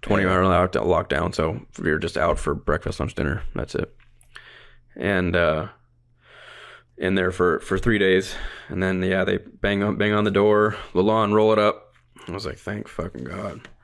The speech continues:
Speaker 1: I don't care where I go anymore. I don't wanna be in here." And, uh, I try asking him, I always try asking him, like, "Where am I going?" You know, like, "We
Speaker 2: Yeah, I
Speaker 1: can't,
Speaker 2: gotta tell you.
Speaker 1: where, I can't tell you that."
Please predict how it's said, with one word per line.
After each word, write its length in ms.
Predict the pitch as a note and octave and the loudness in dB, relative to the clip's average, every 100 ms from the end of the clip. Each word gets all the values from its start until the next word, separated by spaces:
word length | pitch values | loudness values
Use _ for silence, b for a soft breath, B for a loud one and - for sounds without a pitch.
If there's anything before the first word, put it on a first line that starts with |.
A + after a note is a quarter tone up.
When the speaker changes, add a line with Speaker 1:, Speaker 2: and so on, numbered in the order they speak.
| B B B B B B | B B B B B B
Speaker 1:
I 80 | F2 | -4
don't 140 | E2 | -4
care 180 | - C#2 | -2 0
where 260 | C#2+ A2 G#2 | 2 2 2
I 100 | F#2 | 2
go 220 | F#2+ F#2+ | 2 2
anymore. 320 | F2+ F#2+ F#2 | 2 2 2
I 80 | F#2 | 2
don't 100 | F#2+ | 2
wanna 120 | F#2 | 2
be 220 | F2 G2+ | 2 2
in 80 | F#2+ | 2
here." 340 | F#2+ G2+ F2+ - B B B B B B B | 0 0 0 -4 B B B B B B B
And, 400 | - G2 F#2 F2 | 0 2 4 4
uh, 340 | F2+ E2 D#2+ A2+ b b b b _ _ _ _ _ _ _ - - _ _ _ _ - | 4 4 2 -2 b b b b _ _ _ _ _ _ _ -20 -20 _ _ _ _ -2
I 100 | A2 | 0
try 200 | C3+ A#2 | 2 2
asking 320 | G#2+ - G#2+ | 0 0 0
him, 100 | G#2 | 2
I 60 | G2+ | 4
always 160 | G#2+ | 2
try 140 | G2 G2 | 2 0
asking 300 | G2 F#2+ G2+ | 0 -2 -4
him, 40 | |
like, 140 | G2 | -2
"Where 100 | G#2+ | 0
am 100 | C#3 | 2
I 60 | D3 | 4
going?" 300 | A#2 C#3 B2 - - - | 2 0 -4 -14 -14 -8
You 80 | G2+ | -6
know, 100 | G#2 | -2
like, 180 | - - | -2 0
"We 80 | G2 | 2
Speaker 2:
Yeah, 60 | |
I 20 | |
Speaker 1:
can't, 120 | A#2+ - | 2 0
Speaker 2:
gotta 120 | - | -4
tell 120 | - | -6
you. 60 | - | -6
Speaker 1:
where, 260 | - G#2 - | -2 0 0
I 100 | A#2 | 0
can't 240 | A2 F2 | 2 0
tell 140 | - - | 0 0
you 80 | |
that." 220 | - - | 0 -4